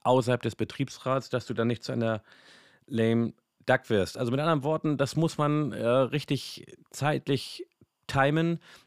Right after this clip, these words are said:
damit man hier nicht auf der einen Seite in die Situation kommt, unter Zeitdruck unattraktive Lösungen für einen machen zu müssen,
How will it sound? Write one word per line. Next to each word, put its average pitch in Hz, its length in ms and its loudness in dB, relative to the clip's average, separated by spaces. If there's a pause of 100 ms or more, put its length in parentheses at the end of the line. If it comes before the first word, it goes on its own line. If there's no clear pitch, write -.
damit 127 340 0
man 127 180 2
hier 127 220 2
nicht 127 420 0
auf 127 140 -2
der 120 240 -2
einen 147 320 2
Seite 127 320 2
in 120 80 2
die 123 80 2
Situation 127 560 0
kommt, 123 300 0
unter 117 240 0
Zeitdruck 131 640 -2
unattraktive 120 680 -2
Lösungen 127 360 0
für 147 120 -2
einen 143 140 0
machen 139 220 0
zu - 100 -4
müssen, 160 420 0